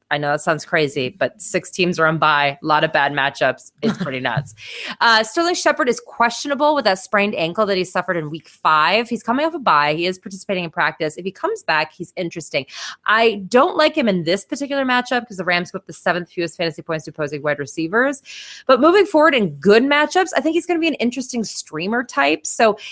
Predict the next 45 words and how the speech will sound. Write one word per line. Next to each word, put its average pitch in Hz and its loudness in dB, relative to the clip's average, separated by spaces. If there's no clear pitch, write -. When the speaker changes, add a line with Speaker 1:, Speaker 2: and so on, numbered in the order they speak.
Speaker 1:
he's 285 0
on 320 0
a 427 4
lot 349 6
of 311 0
people's 220 -6
waiver 240 0
wire 135 4
right 127 0
now. 127 -2
I - -2
think 240 -4
he's 254 -4
an 269 2
intriguing 208 -2
ad, 165 2
um, 175 2
when 190 2
you 180 0
look 196 -2
around 180 2
the 170 0
league, 160 -4
there 185 0
are 170 4
a 160 2
lot 147 4
of 139 -2
issues. 135 -6
So, 135 -2
you 156 -10
know, 139 -4
why 170 0
not 156 2
add 135 0
one 135 2
more 131 -6
and 123 -10
get 135 -12
Sterling 131 -4
Speaker 2:
Yeah. - -2
Speaker 1:
Shepard 123 -8
on 131 -4
your 123 -8
roster? - -4